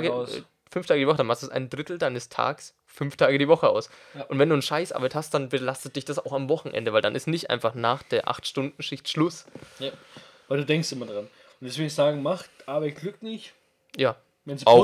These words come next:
Speaker 2: positiv
Speaker 1: jeden
Speaker 2: ist,
Speaker 1: Fall.
Speaker 2: ja.
Speaker 1: Du lernst dort Leute kennen, alles drum
Speaker 2: Wenn
Speaker 1: und
Speaker 2: sie,
Speaker 1: dran.
Speaker 2: wenn sie positiv ist, wir gehen davon
Speaker 1: Ja.
Speaker 2: aus, wenn sie wirklich
Speaker 1: Gut,
Speaker 2: positiv ist.
Speaker 1: auch, und du den richtigen Job hast. Ich meine, es
Speaker 2: Richtigen
Speaker 1: kann ja
Speaker 2: Job
Speaker 1: auch sein,
Speaker 2: hast.
Speaker 1: dass du falsche Ausbildung machst und dann macht die Arbeit auch nicht gl-, glücklich und dann musst du halt schauen, dass du möglichst schnell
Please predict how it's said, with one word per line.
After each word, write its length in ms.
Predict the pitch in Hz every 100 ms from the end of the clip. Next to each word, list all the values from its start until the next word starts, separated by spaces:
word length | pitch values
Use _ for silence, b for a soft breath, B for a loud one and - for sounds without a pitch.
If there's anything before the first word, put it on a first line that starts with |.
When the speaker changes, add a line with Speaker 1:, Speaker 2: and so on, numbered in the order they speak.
| -
Speaker 2:
positiv 80 | -
Speaker 1:
jeden 160 | 123 127
Speaker 2:
ist, 60 | -
Speaker 1:
Fall. 240 | 110 107
Speaker 2:
ja. 140 | 123
Speaker 1:
Du 80 | 120
lernst 260 | 127 131 -
dort 100 | 135
Leute 320 | 135 147 151
kennen, 200 | 156 143 -
alles 340 | 123 123 123
drum 160 | - 123
Speaker 2:
Wenn 100 | 151
Speaker 1:
und 20 |
Speaker 2:
sie, 20 | 123
Speaker 1:
dran. 100 | 123
Speaker 2:
wenn 140 | 175
sie 80 | 196
positiv 540 | 175 196 180 127 120 123
ist, 120 | 123
wir 80 | 127
gehen 200 | 143 160
davon 160 | 143
Speaker 1:
Ja. 140 | 123 131
Speaker 2:
aus, 60 |
wenn 60 | 143
sie 120 | 143
wirklich 200 | 143 151 -
Speaker 1:
Gut, 60 | 139
Speaker 2:
positiv 220 | 160 110
ist. 80 | 110
Speaker 1:
auch, 200 | 131 -
und 200 | 135 131
du 60 |
den 160 | 127 120
richtigen 300 | 113 - 117
Job 180 | - 107
hast. 200 | 113 - -
Ich 120 | 127
meine, 140 | 131 131
es 40 |
Speaker 2:
Richtigen 60 | 123
Speaker 1:
kann 80 | 139
ja 40 |
Speaker 2:
Job 80 | 107
Speaker 1:
auch 40 |
sein, 120 | 139 131
Speaker 2:
hast. 80 | 131
Speaker 1:
dass 20 |
du 240 | 131 120 -
falsche 300 | _ 127 123
Ausbildung 340 | - - 147 143
machst 200 | 139 -
und 100 | 127
dann 80 | 120
macht 160 | 117
die 80 | -
Arbeit 220 | 139 -
auch 120 | 123 147
nicht 180 | 151 -
gl-, 80 | - _
glücklich 340 | - 147 156 143
und 60 |
dann 100 | 120
musst 120 | 123 -
du 40 |
halt 100 | 110
schauen, 140 | 117
dass 100 | 117
du 140 | - 107 -
möglichst 500 | 139 160 156 - -
schnell 340 | 123 113